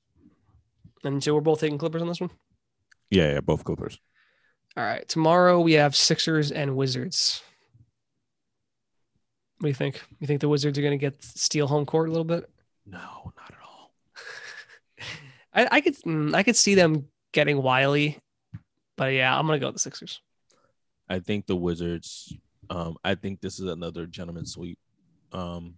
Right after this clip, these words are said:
Speaker 2: I think the Wizards,
Speaker 1: Probably.
Speaker 2: Wizards squeeze one out at home.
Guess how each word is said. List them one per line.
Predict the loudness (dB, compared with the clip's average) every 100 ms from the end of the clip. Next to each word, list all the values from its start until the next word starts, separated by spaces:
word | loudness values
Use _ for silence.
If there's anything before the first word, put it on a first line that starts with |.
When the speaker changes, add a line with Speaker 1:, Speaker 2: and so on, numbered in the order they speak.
| _ -12
Speaker 2:
I |
think | -12 -10
the | -6
Wizards, | -6 -6 -12
Speaker 1:
Probably. | -8
Speaker 2:
Wizards | -8 -8 -10 -12 -20 -20 -20
squeeze | -18 -10 -10 -10 -12
one | -12 -10
out | -10 -12 _ _ _ _ _ _ _ -14
at | -12 -10
home. | -12